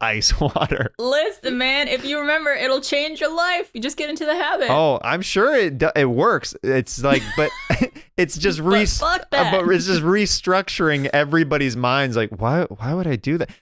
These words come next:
Speaker 1: That's like at a s-, being at a Super Bowl party and just Coca-Colas or root beers and stuff like that and be like,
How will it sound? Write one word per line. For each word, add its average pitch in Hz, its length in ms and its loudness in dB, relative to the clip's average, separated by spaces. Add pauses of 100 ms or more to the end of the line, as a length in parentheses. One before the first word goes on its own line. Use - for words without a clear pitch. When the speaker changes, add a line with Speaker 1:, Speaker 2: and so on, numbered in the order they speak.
Speaker 1:
That's 175 180 0
like 214 160 0
at 151 220 0
a - 20 2
s-, 131 160 0
being 147 300 0
at 139 80 2
a 120 40 -2
Super 135 220 -2
Bowl 120 160 0
party 110 380 0
and 107 240 -4
just 107 240 -6 (380)
Coca-Colas 131 800 2
or 110 80 0
root 113 240 0
beers 120 320 0
and 113 80 -2
stuff 117 140 -2
like 113 140 0
that 110 100 2
and 110 100 -4
be 110 80 0
like, 104 180 -2